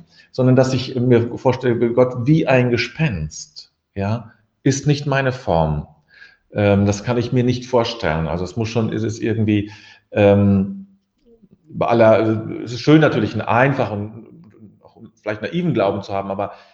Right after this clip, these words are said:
ich kann so nicht glauben und ich kann auch so nicht beten oder meditieren oder so, ne? Aber das Du finde ich sehr wichtig. Ist zum Beispiel ein, mein, mein, mein Meditationswort, ja, was ich wiederhole, ist Du.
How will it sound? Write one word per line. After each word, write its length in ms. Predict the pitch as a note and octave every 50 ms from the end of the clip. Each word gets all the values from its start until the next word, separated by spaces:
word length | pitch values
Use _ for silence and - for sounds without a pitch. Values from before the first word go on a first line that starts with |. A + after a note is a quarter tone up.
| _ _
ich 160 | C3 - -
kann 180 | - A#2 G#2+ G2
so 140 | G2+ G2 G2+
nicht 200 | A2 G#2+ - -
glauben 460 | F#2+ D#2+ D2 D2 D2 D#2+ E2+ F#2+ G2+ -
und 120 | G2+ G2
ich 80 | G2+ _
kann 140 | G#2 F#2+
auch 80 | F2+ -
so 160 | _ G2 F#2+
nicht 200 | F#2 F#2 - _ _ _ _ _ _ _ _ _ _ _
beten 280 | - F2 F#2 - - G2
oder 220 | F2 E2 D#2+ E2
meditieren 600 | D#2 E2 D#2+ - _ _ - G2+ G2+ G2 G2 F2+ -
oder 200 | C#2 D2+ D#2 D2
so, 160 | _ D#2 D#2+
ne? 220 | G2+ C#3+ F3+ G3 - _ _ _ _ _ _ _ _ _ _ _ _ _ -
Aber 160 | A2+ B2+ B2
das 260 | C3 B2+ A#2+ A#2 A2
Du 140 | C3+ D#3 E3+
finde 240 | E3 - D#3+ D3 C3
ich 80 | -
sehr 160 | - C#3 C3+
wichtig. 340 | C#3 C3+ - - - D#2+ -
Ist 120 | G2 - -
zum 60 | C#3+
Beispiel 180 | B2+ C3 C#3
ein, 220 | - C3 B2+ C3 B2
mein, 240 | B2+ B2+ B2+ A#2+ A#2+
mein, 300 | A#2+ B2 B2+ C3 B2+ - - B2+ B2+ B2 B2
mein 300 | A#2+ A2+ A#2 A#2+ A2+ A2
Meditationswort, 1080 | A#2+ A2+ A#2 - A2+ A2 - - G2+ G2 G2 F#2+ - - - F#2 E2+ F2 E2+ - -
ja, 380 | G2 F#2+ A2 C3+ D3+ D3+ - - - - - _ _ -
was 120 | G#2+ -
ich 60 | -
wiederhole, 240 | - A2 G#2+ G2+ G#2
ist 240 | G2+ G2+ - - A2+
Du. 320 | G2 F2 D#2+ D2 D#2 -